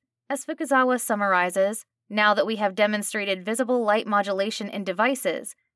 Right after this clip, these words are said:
fast data speed for consumer applications has great potential." Our optical modulator using sputtered thin film lithium niobate is low cost, and using visible laser light results in a significant reduction in energy.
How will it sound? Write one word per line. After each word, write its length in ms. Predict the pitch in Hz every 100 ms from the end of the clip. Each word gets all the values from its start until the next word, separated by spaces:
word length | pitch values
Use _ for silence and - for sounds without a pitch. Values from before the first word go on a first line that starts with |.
| -
fast 300 | 294 339 -
data 220 | 277 269
speed 320 | 262 240 220
for 120 | 214 220
consumer 460 | 226 208 240 220
applications 840 | 220 196 196 190 233 226 226 220 -
has 220 | 190 180
great 360 | - 185 190
potential." 720 | 226 214 180 175 175 160 156 185 _ -
Our 180 | 294 294
optical 420 | 294 339 - 302 262
modulator 640 | 226 220 220 208 202 208
using 420 | 202 214 208 208
sputtered 480 | 196 - 220 214 202
thin 340 | - 220 202
film 460 | 196 214 208 214 214
lithium 460 | 214 226 233 196
niobate 500 | 196 226 214 190 185
is 160 | - 196
low 180 | 220 208
cost, 580 | - 226 202 170 - -
and 140 | 240
using 340 | 254 285 285 247
visible 460 | 269 339 302 294
laser 340 | 220 220 226 208
light 260 | 202 190 -
results 420 | 208 202 208 202
in 80 | 208
a 120 | 196
significant 680 | - 208 202 240 262 262 220
reduction 640 | 196 220 254 - 196 175
in 120 | 175
energy. 680 | - 208 190 180 170 160 196